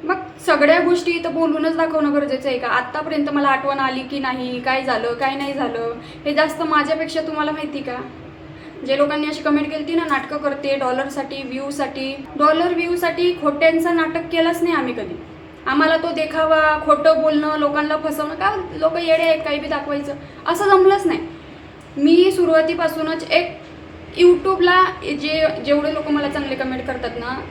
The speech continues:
माझी YouTube फॅमिली समजून मी सगळे सुखदुःख शेअर करत आली. असं नाही की हेच गोष्ट शेअर केली, सगळे सुखदुःख शेअर करत आली. अजून तर मला माझी स्टोरी पूर्ण कम्प्लीट क-, म-, कम्प्लीट म्हणजे सुरुवातच केलेली नाही आहे मी. मला आता अजून माझी स्टोरी सांगायची पूर्णपणे,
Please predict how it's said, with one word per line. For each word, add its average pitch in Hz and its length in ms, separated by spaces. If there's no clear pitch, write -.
माझी 277 280
YouTube 330 260
फॅमिली 311 360
समजून 320 400
मी 349 100
सगळे 359 520
सुखदुःख 339 540
शेअर 277 220
करत 240 260
आली. 226 140
असं 330 240
नाही 359 120
की 349 100
हेच 320 240
गोष्ट 311 300
शेअर 294 220
केली, 269 280
सगळे 381 200
सुखदुःख 320 480
शेअर 294 180
करत 262 260
आली. 247 140
अजून 294 280
तर 330 60
मला 320 180
माझी 320 220
स्टोरी 320 540
पूर्ण 320 200
कम्प्लीट 320 380
क-, 269 80
म-, 277 140
कम्प्लीट 294 400
म्हणजे 339 220
सुरुवातच 311 460
केलेली 285 380
नाही 254 220
आहे 220 100
मी. 233 80
मला 254 220
आता 285 180
अजून 294 240
माझी 285 220
स्टोरी 302 420
सांगायची 269 420
पूर्णपणे, 247 520